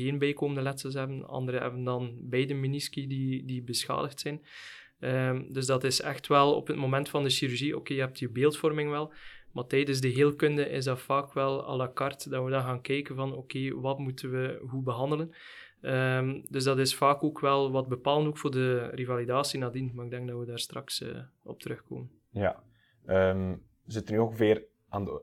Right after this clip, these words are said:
Speaker 2: aan de operatie zelf, van de ingreep. Ehm, hoe gaat die in zijn werk? Wat gebeurt er bijvoorbeeld in die knie dan, of tijdens die operatie precies?
Speaker 1: Eh, er wordt zoveel mogelijk via kijkoperatie, eh, gedaan, hè, waarbij dat we eigenlijk twee kleine gaatjes maken vooraan op de knie.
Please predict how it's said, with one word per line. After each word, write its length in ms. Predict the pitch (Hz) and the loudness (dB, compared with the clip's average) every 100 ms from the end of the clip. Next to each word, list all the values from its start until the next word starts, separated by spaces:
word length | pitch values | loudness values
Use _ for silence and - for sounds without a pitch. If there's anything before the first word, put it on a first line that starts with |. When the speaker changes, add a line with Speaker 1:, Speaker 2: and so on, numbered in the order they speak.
| - | -8
Speaker 2:
aan 120 | 92 | -4
de 60 | 87 | -2
operatie 400 | 87 85 - 90 | 0 0 0 -2
zelf, 280 | 82 104 | 0 -2
van 100 | - | -2
de 80 | 95 | -4
ingreep. 420 | 85 110 123 143 - - | -4 -2 0 -2 -4 -2
Ehm, 420 | 98 95 92 87 - _ _ _ _ | 2 4 4 0 -6 _ _ _ _
hoe 540 | - - 110 101 98 - - | -14 -2 0 2 0 -4 -6
gaat 380 | - 90 - | 0 0 0
die 200 | 101 131 214 | -4 -4 -2
in 140 | 147 | -2
zijn 120 | 139 | 2
werk? 400 | 127 - - - _ _ _ _ | 2 2 -4 -20 _ _ _ _
Wat 120 | - 95 | -6 2
gebeurt 320 | 107 117 123 | 6 6 6
er 60 | 113 | 8
bijvoorbeeld 280 | 120 113 | 8 8
in 100 | 120 | 4
die 100 | 110 | 4
knie 180 | 101 117 | 4 2
dan, 240 | 147 147 135 | 2 2 0
of 120 | - | 2
tijdens 280 | 110 123 120 | 2 2 0
die 100 | 113 | -2
operatie 480 | - 90 117 - | 2 2 2 -2
precies? 600 | - 104 - 165 - - _ _ _ | -10 -10 -8 -10 -12 -20 _ _ _
Speaker 1:
Eh, 320 | - 151 147 143 | 2 6 6 6
er 80 | |
wordt 180 | 135 143 | 6 6
zoveel 260 | 151 139 165 | 4 6 8
mogelijk 360 | 170 170 170 | 8 6 4
via 240 | - 156 139 | 6 6 8
kijkoperatie, 960 | 156 190 196 185 185 190 190 202 190 185 | 6 6 4 4 4 4 2 2 2 2
eh, 280 | 185 175 160 | 2 2 2
gedaan, 500 | 151 151 170 208 214 | 4 6 6 2 -4
hè, 140 | 175 | -4
waarbij 300 | 170 139 139 | -2 2 4
dat 160 | 139 135 | 6 4
we 120 | 139 | 2
eigenlijk 340 | 143 151 147 | 0 0 -2
twee 200 | - 156 | -2 0
kleine 340 | 151 151 151 143 | 2 2 2 4
gaatjes 380 | 143 151 151 139 | 2 2 0 2
maken 360 | 143 139 139 | 2 2 0
vooraan 420 | 135 131 139 165 | 0 4 6 4
op 160 | 165 151 | 2 0
de 80 | 147 | 0
knie. 380 | 165 170 180 | 2 2 0